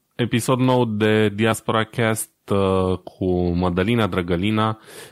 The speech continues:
despre compania ei Rilosophy și despre ce înseamnă să-ți găsești o locuință în, uh, în special în München, în Germania, în general.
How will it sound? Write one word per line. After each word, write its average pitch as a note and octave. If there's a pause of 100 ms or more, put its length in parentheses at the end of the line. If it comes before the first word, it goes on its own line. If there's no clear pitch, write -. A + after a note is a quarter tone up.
despre F2+
compania G2
ei F#2
Rilosophy G2
și F#2+
despre F#2+
ce F#2+
înseamnă F#2+
să-ți F2
găsești F#2
o -
locuință F#2
în, E2+
uh, D#2+
în G2
special G2
în F2+
München, F2+
în D#2+
Germania, E2+
în D#2
general. D#2+